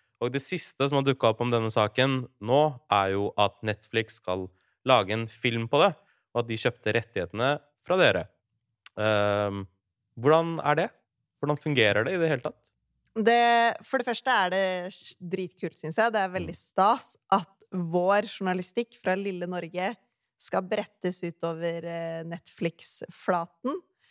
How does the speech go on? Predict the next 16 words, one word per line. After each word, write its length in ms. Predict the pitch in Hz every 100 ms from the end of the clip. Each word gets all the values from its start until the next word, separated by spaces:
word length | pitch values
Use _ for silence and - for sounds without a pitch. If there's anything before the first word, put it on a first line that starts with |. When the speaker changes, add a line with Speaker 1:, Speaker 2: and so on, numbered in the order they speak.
| _ _ _ -
Speaker 2:
Eh, 420 | 208 214 208 214 -
måten 300 | 240 214 -
det 80 | 208
skjedde 220 | 240 185 175
på 120 | 240
var 160 | 226 196
at, 260 | 214 - - _ _ _ _ _ - -
eh, 120 | 208 202
da 120 | 208
vi 100 | 208
publiserte 540 | 208 208 190 - 240
for 100 | 254
tre 160 | - 220
år 100 | 175
siden, 320 | - 180 254 -
Speaker 1:
Mm. 120 | 85